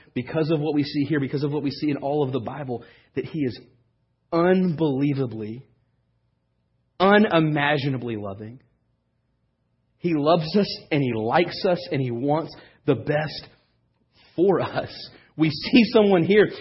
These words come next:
that the creator of the world came and was unmade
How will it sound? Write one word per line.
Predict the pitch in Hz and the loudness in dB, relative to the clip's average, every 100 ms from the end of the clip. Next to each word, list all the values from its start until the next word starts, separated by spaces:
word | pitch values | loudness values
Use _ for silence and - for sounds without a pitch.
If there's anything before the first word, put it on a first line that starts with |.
| - | -2
that | 175 | 0
the | 170 | 0
creator | - 185 175 196 226 254 | -2 0 4 6 6 4
of | 240 208 180 | 4 4 6
the | 185 | 4
world | 156 160 202 135 101 117 - _ _ _ _ _ _ _ - | 4 6 6 4 0 -6 -14 _ _ _ _ _ _ _ -12
came | - 277 294 185 131 127 131 - _ _ _ _ - | 2 6 8 8 4 -2 -6 -16 _ _ _ _ 2
and | 202 196 180 | 4 6 6
was | 165 147 - - _ _ _ - | 4 2 -6 -20 _ _ _ 6
unmade | 247 277 269 240 226 202 147 120 110 | 8 10 8 8 8 8 6 0 -4